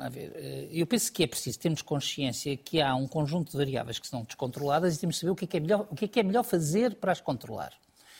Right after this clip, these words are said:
Eh, o Stiglitz, por exemplo, descreveu há pouco tempo, o Prémio Nobel da Economia, que o, o que há a fazer é estar quieto. Ah, e porque as medidas que são tomadas, todas elas pioram.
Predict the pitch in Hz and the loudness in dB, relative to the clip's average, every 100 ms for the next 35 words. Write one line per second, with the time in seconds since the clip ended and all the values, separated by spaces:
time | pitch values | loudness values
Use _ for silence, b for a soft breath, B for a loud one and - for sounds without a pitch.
0 | B B B - 85 - - 190 - 220 | B B B -6 -4 -4 0 2 4 4
1 | 226 220 - 226 208 240 269 277 269 247 | 4 2 2 2 4 2 0 -2 -2 -2
2 | 220 - 220 233 226 233 202 - 233 285 | -6 -6 -2 2 2 0 -6 0 0 0
3 | - 151 185 185 185 180 180 185 202 196 | -4 -2 2 2 2 2 2 2 0 0
4 | 214 247 - 214 185 - 220 - 180 214 | 0 -2 -2 -4 -4 2 2 4 2 2
5 | 220 240 - 233 - - _ _ b b | 0 -4 -4 -6 -6 -14 _ _ b b
6 | b _ 165 165 156 151 147 139 135 135 | b _ 0 4 4 4 4 4 4 2
7 | 143 - 170 160 151 135 185 - 196 151 | -2 -4 -2 0 -2 0 -2 4 4 4
8 | 190 233 202 175 - - 170 - 180 190 | 2 4 2 0 -2 -2 -2 -2 0 2
9 | 220 220 - 214 190 208 214 - - 254 | 2 0 2 2 4 2 2 -2 2 6
10 | 202 180 | 6 6